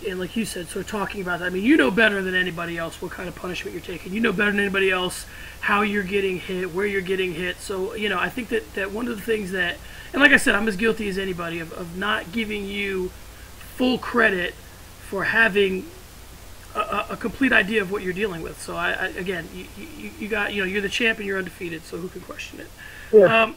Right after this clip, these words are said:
Speaker 2: I mean, I, the, the, the definition of rolling with the punches, I mean, that's, that there is something to that. There is a way to roll with the punches. Take, you know, either meet it or, or roll with it. So, you know, that's what I,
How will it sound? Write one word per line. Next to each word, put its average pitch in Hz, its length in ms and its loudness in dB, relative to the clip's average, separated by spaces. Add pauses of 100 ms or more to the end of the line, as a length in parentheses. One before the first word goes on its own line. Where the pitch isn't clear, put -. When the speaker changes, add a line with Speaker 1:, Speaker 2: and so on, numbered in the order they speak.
Speaker 2:
I 190 60 6
mean, 220 140 12
I, 185 180 12
the, 196 180 12
the, 185 300 10
the 180 100 6
definition 208 520 12
of 165 80 10
rolling 196 240 12
with 196 120 8
the - 80 4
punches, 180 400 8
I 151 100 12
mean, 147 180 6
that's, 160 160 8 (680)
that 165 220 12
there 175 260 12
is 185 120 12
something 165 320 6
to 175 140 8
that. 123 220 10
There 143 240 10
is 160 80 10
a 156 80 10
way 151 220 12
to 135 160 4
roll 135 240 10
with 139 100 8
the 139 60 4
punches. 131 380 2 (520)
Take, 147 220 8 (400)
you 143 80 0
know, 113 260 4
either 143 280 4
meet 160 260 12
it 185 220 12 (100)
or, 135 380 12
or 123 200 10
roll 165 200 10
with 147 180 6
it. 107 140 2 (160)
So, 107 280 2
you 160 80 -4
know, 139 100 2
that's 151 280 8
what 165 160 10
I, 147 280 12